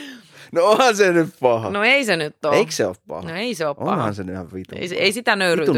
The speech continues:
Speaker 1: Vitun
Speaker 2: ei
Speaker 1: noloa.
Speaker 2: sitä nöyryytystä,
Speaker 1: Vitun
Speaker 2: kun siellä
Speaker 1: noloa.
Speaker 2: sinut kuristetaan tajuttomaksi, niin ei sitä muuta
Speaker 1: Mut tiedätkö
Speaker 2: mikään.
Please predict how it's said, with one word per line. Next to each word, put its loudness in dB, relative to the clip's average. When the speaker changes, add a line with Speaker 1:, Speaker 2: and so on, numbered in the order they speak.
Speaker 1:
Vitun 0
Speaker 2:
ei 6
Speaker 1:
noloa. -2
Speaker 2:
sitä 0
nöyryytystä, 0
Speaker 1:
Vitun 0
Speaker 2:
kun -4
siellä 2
Speaker 1:
noloa. -6
Speaker 2:
sinut -4
kuristetaan 0
tajuttomaksi, -4
niin -12
ei -10
sitä -8
muuta -10
Speaker 1:
Mut -4
tiedätkö 2
Speaker 2:
mikään. 2